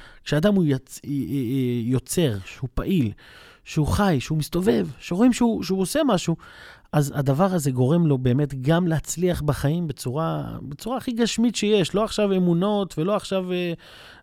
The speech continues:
לא מבחינה, לא, לא קשור לקטע דתי בכלל. לכן השמחה היא יסוד חשוב בחיים בכלל.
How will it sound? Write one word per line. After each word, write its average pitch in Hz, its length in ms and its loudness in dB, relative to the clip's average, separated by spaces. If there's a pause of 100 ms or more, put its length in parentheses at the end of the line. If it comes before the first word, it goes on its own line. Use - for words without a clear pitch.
לא 247 140 2
מבחינה, 254 560 -2
לא, 247 240 -4
לא 240 100 -2
קשור 254 260 -4
לקטע - 280 -2
דתי 208 320 0
בכלל. 143 300 -4 (640)
לכן 123 200 0
השמחה - 440 0
היא 202 140 4
יסוד 208 260 0
חשוב 180 380 0
בחיים 170 340 2
בכלל. 170 400 -2